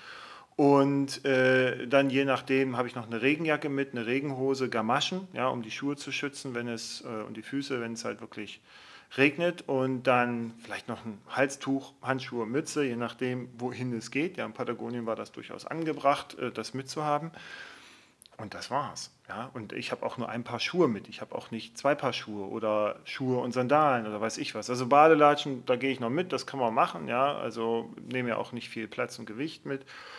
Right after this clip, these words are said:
Aber ansonsten war's das. Küche habe ich nicht, Essen transportiere ich kaum oder wenig. Ich esse oft an den Garküchen. Wenn ich, äh, längere Strecken habe, die ich überbrücken muss, dann packe ich mir das halt,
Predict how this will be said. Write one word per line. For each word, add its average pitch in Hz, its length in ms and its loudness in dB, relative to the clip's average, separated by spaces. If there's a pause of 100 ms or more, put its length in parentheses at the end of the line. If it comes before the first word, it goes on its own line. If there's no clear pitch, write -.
(300)
Aber 113 460 2 (140)
ansonsten 135 840 -8 (880)
war's 127 240 4
das. - 220 -8
Küche 135 320 0
habe 139 180 4
ich 160 120 -4
nicht, 180 320 -4
Essen 135 480 -2
transportiere 127 720 -4
ich - 160 -8
kaum 147 320 4
oder 123 260 -2
wenig. 135 360 -4
Ich 120 160 -10
esse 127 180 -8
oft - 220 -4
an 120 100 -4
den 110 120 -4
Garküchen. 143 680 -2
Wenn 123 140 0
ich, 120 220 -6
äh, 120 100 -4
längere 120 320 0
Strecken 127 400 -4
habe, 117 140 0
die 113 80 -14
ich 104 80 -12
überbrücken 113 500 -6
muss, 135 140 -10
dann 120 120 -6
packe - 200 -12
ich - 80 -16
mir 120 80 -8
das 110 180 -8
halt, 113 140 -4